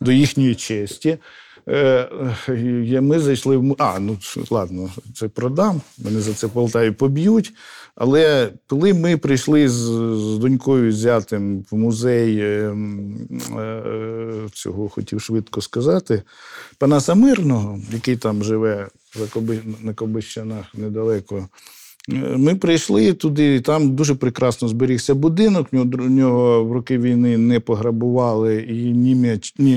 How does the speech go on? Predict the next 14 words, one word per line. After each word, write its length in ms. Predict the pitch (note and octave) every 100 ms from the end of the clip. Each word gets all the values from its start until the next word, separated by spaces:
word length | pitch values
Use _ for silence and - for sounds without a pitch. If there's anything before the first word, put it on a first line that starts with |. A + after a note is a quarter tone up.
| A#2+
німецькі 380 | B2+ B2+ A2+
офіцери 340 | A#2 B2 B2 A#2
поставились 520 | A#2 - A#2+ B2 A#2
добре, 280 | B2+ A2+ A2+
бо 140 | A#2
дружина 460 | B2+ D3+ G3 B3 G3+
була 280 | D#3 D3+ C#3+
німкеня. 640 | C3+ C3 - A#2+ A2+ G2+ - - - - -
Тобто 240 | - C3+ C#3+
це 240 | - G#3
збереглося 800 | D3 D3+ E3+ E3+ A#3+ A#3+ - E3
все, 340 | C#3 B2+ A2+ A2
але 280 | D3 F#3
сини, 640 | D3 - - F3+ G#3 G#3